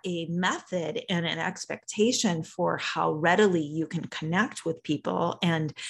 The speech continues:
you know, get a question answered or bring people into a dialogue and conversation, that's the other thing that, you know, great organizations have done. They've established,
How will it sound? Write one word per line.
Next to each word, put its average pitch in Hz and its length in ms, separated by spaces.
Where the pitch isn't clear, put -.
you 190 80
know, 160 240
get 202 260
a 262 60
question - 480
answered 170 380
or 160 160
bring 208 340
people 196 340
into 160 340
a - 60
dialogue 160 500
and 147 80
conversation, 151 720
that's - 160
the 180 140
other 294 180
thing 165 360
that, - 120
you 175 120
know, 160 360
great 170 260
organizations 160 680
have 156 120
done. 220 260
They've 170 180
established, 175 680